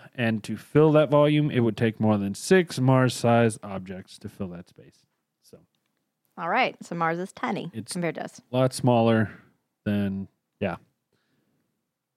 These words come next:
Speaker 1: Now that we've got some of the more generic stats out of the way, let's take a look at the history of Mars, its place in human history, and we'll wrap up by looking at some more facts and stats that will explore whether Mars is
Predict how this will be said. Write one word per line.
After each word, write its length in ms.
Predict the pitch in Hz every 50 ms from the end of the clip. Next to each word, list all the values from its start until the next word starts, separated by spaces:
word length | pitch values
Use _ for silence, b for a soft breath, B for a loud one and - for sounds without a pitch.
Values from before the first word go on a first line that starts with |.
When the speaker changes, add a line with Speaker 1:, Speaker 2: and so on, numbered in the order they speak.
| _ _ _ _ _ _ _ _ _ _ _ _ _ -
Speaker 1:
Now 160 | 113 113 113
that 80 | 120 120
we've 120 | 120 110
got 200 | 101 123 113 107 -
some 80 | 123
of 60 | 120 113
the 60 | 107
more 180 | 107 107 107
generic 460 | 101 98 113 120 127 131 131 131 123 -
stats 400 | - - - 120 113 113 - - 120
out 80 | 113
of 60 | 113 107
the 80 | 110
way, 140 | 107 107 107
let's 220 | 107 107 113 110 -
take 180 | - 127 113
a 60 | 117 113
look 100 | 110 -
at 80 | 98
the 80 | - -
history 420 | - - 147 139 - - 127 120
of 120 | 117 101 104
Mars, 400 | 107 104 104 104 110 113 107 107
its 180 | - 107 -
place 380 | - _ - 117 117 113 - -
in 80 | 107
human 300 | 107 - 143 147 147 123
history, 520 | 113 123 117 - - - 120 120 117 113 - b b b b b b b b
and 300 | - 139 143 139 139 135
we'll 160 | 127 123 123
wrap 300 | 120 117 113 113 110 -
up 240 | 113 110 113 - -
by 100 | 110 110
looking 240 | 107 104 104 98 104
at 220 | 101 98 - _ -
some 160 | - - 101
more 260 | 98 98 98 - 196 190
facts 600 | - - - 147 147 147 143 139 135 - - - -
and 160 | 123 117 113
stats 400 | - - 113 107 107 104 - -
that 80 | 104 101
will 100 | 98 101
explore 400 | - - - - 113 113 113 110
whether 180 | 107 104 104
Mars 380 | 101 104 110 113 117 117 104 104
is 180 | 107 101 101